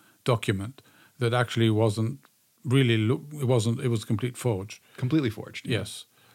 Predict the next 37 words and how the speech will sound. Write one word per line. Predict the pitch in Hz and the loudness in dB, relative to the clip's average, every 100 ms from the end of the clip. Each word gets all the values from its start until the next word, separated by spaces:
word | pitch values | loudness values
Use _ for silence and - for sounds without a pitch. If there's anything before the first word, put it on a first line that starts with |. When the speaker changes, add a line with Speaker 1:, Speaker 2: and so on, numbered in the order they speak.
| _ _ _ _ | _ _ _ _
Speaker 2:
Yeah. | 110 107 90 | -8 -6 -2
Speaker 1:
And | 120 120 107 | 2 2 0
the | |
fact | 107 131 123 - | 0 2 2 0
is, | 117 107 | -2 0
as | 107 101 | -2 -2
I | - - | -6 -6
think, | - 113 117 | -2 0 0
as | 107 | -2
you | 123 | 0
mentioned, | 170 151 104 98 | 0 0 -2 -4
he | 113 | -4
went | 107 113 117 - - - - - | 0 0 -2 -10 -20 -20 -20 -6
to | 113 | 0
different | 127 135 117 | 2 2 4
places | 139 135 113 90 | 4 4 2 0
that | |
they | 107 104 | -2 -2
can't | 110 107 | 0 -2
put | 127 - | -2 -6
together | 107 113 107 104 | 0 0 0 -2
the | 98 | -4
whole | 101 101 | -6 -4
thing. | 185 151 135 _ _ - - - | 0 2 0 _ _ -20 -20 -8
And | - | 0
that's | 139 | 2
the | 131 | 2
right | 120 104 | 2 2
thing | 123 | 2
to | 107 | 2
do. | 135 151 98 | 2 2 2
You | 110 | 0
don't | 117 | 2
want | 110 139 - _ | 0 -4 -12 _
to | - 107 107 - | -6 -6 -6 -4
be | 110 | -4
sus-, | 104 110 | -4 -8